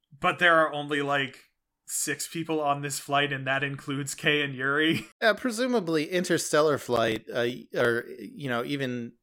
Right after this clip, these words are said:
Speaker 2: space flight, you have a launch window, right?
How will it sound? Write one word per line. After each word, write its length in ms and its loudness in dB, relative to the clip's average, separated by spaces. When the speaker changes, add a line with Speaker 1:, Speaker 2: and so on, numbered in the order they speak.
Speaker 2:
space 440 -2
flight, 280 0
you 160 -6
have 240 6
a 40 -4
launch 460 2
window, 560 0
right? 380 -4